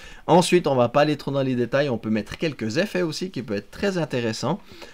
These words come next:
Euh, des effets de, d'oscillation, ça veut dire qu'on pourra avec notre cerveau aller en position et puis faire un petit peu des, des battements à la fin. On pourra ici donner le nombre de battements et la, l'amplitude des battements.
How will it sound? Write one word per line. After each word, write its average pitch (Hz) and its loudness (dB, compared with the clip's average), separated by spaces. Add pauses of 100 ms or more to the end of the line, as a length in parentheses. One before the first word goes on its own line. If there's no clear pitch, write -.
(320)
Euh, 120 2
des 143 0
effets 185 2
de, 117 4
d'oscillation, 151 2
ça 123 -4
veut 110 -4
dire 160 -4
qu'on 117 -6
pourra 135 -4
avec 127 -4
notre 123 -6
cerveau 120 -4 (300)
aller 175 6
en 156 4
position 131 -2
et - -2
puis 131 -10
faire 143 -4
un 110 -4
petit 110 -10
peu 135 -4
des, 104 -4
des 110 -2
battements 123 0
à 110 -2
la 104 -2
fin. 127 -2 (480)
On 113 -4
pourra 117 -2
ici 123 -4
donner 117 2
le 113 0
nombre 131 2
de 127 2
battements 123 -2
et 107 -2
la, 101 -2
l'amplitude 147 0
des 117 2
battements. 113 -2